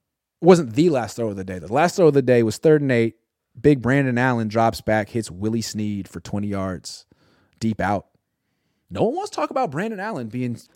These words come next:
I feel like Brandon Allen is this year's Brock Purdy, right? Like, Brock Purdy, no one talked about Brock Purdy last year. He got four or five throws a day, and he was doing fine,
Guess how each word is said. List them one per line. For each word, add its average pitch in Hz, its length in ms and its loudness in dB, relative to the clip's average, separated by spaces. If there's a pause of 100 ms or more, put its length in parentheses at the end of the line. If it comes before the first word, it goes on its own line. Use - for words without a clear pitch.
(560)
I 160 120 6
feel 240 160 -4
like 240 180 0
Brandon 131 260 -2
Allen 131 200 0
is 107 100 -4
this 117 160 -4
year's 120 140 0
Brock 101 260 -2
Purdy, 90 260 -4
right? 95 220 -6
Like, 107 180 -8
Brock 185 300 4
Purdy, 165 300 4
no 131 180 2
one 131 140 2
talked 117 200 0
about 98 180 -6
Brock 92 180 -8
Purdy 92 180 -6
last 78 240 -12
year. 69 100 -14
He 120 140 -8
got 107 320 2 (680)
four 110 240 -2
or 107 40 0
five 113 280 4
throws 120 240 2
a 123 60 -2
day, 101 340 -2 (640)
and 98 240 -4
he 147 100 0
was 185 140 -4
doing 147 400 0
fine, 147 340 2